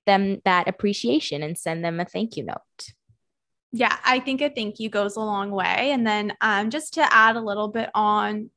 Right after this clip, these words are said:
Speaker 2: to what you were saying, I also think in your request, you should tell them if there's any specific, like, format, um, like you said,
Speaker 1: Mm-hmm.
Speaker 2: instructions, you know, for how to submit it, but also if there's, like, a word limit on the reference letter,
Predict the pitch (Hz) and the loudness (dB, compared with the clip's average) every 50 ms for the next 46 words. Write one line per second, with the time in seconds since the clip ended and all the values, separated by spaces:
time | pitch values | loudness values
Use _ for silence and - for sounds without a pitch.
0 | - - - 240 226 220 214 208 202 202 196 - 196 233 240 - 220 226 226 226 | -16 -12 -8 -4 -2 0 0 0 2 0 -2 -2 0 0 0 0 0 0 0 2
1 | 220 220 226 - - 226 202 196 190 202 226 262 294 294 247 247 233 - - 226 | 2 0 0 -2 -2 -2 0 0 0 0 -2 -2 -2 -2 -2 -2 0 0 0 0
2 | 226 - 233 226 - - 226 220 214 208 - - _ 254 262 247 254 247 247 247 | 0 -2 -6 -6 -6 -6 -6 -4 -4 -6 -8 -8 _ 0 0 0 0 -2 -2 -4
3 | 240 240 240 - _ 220 202 196 240 285 - - - - _ 233 226 240 233 - | -4 -4 -6 -4 _ 2 2 4 2 0 -2 -10 -16 -12 _ -6 -6 -6 -6 -6
4 | - 240 233 226 226 214 208 208 202 220 214 214 214 214 196 - 233 - 233 220 | -6 -8 -6 -4 0 0 2 2 2 2 2 2 2 0 -2 -6 -6 -4 -4 -4
5 | 220 - - 226 226 226 226 226 226 226 - - 240 214 - 240 214 - 226 220 | -2 0 0 2 2 2 2 2 0 -2 -6 -10 -12 -6 -6 -6 -4 0 0 2
6 | 208 208 214 214 - _ _ _ _ _ _ _ _ - - - 190 196 - - | 2 2 0 -4 -12 _ _ _ _ _ _ _ _ -2 -2 -2 -2 -4 -8 -18
7 | _ _ 269 269 269 269 262 262 254 247 247 240 240 240 240 233 - - _ _ | _ _ 2 2 4 4 4 4 4 6 6 6 6 6 4 2 0 -4 _ _
8 | _ - 233 214 202 180 180 196 226 233 214 - 233 220 233 233 214 220 226 220 | _ 0 2 2 2 2 0 -4 -6 -8 -8 -8 -8 -4 -2 -2 0 0 0 0
9 | 202 180 196 196 185 175 170 226 214 214 226 220 226 233 220 208 220 220 247 240 | 2 2 4 2 2 2 2 2 2 2 0 0 2 2 2 2 2 2 2 0
10 | - - 220 185 202 214 233 269 262 - 311 285 294 311 311 330 349 - - 214 | 0 2 2 2 2 2 0 -2 -4 -4 -6 -4 -4 0 2 2 2 2 2 0
11 | 240 226 - - 214 220 220 - 240 226 220 214 202 - - - 240 - - 226 | 0 0 2 0 -2 -2 -2 -2 0 2 2 2 0 -2 -6 -8 -8 -6 -4 -4
12 | 220 214 - 220 220 - - 220 226 269 359 370 359 311 339 339 330 330 330 302 | -4 -4 -4 -6 -8 -4 -4 -4 0 2 2 2 2 2 0 0 2 0 0 0
13 | - - 269 285 285 277 277 269 269 277 277 277 262 269 285 269 262 262 262 - | 4 6 6 8 8 8 8 6 6 4 2 0 -4 -4 -2 0 0 0 0 -2
14 | 277 269 262 254 - - 262 254 247 247 247 247 247 247 247 | -4 -6 -6 -6 -4 -2 -2 0 0 0 0 0 0 0 -2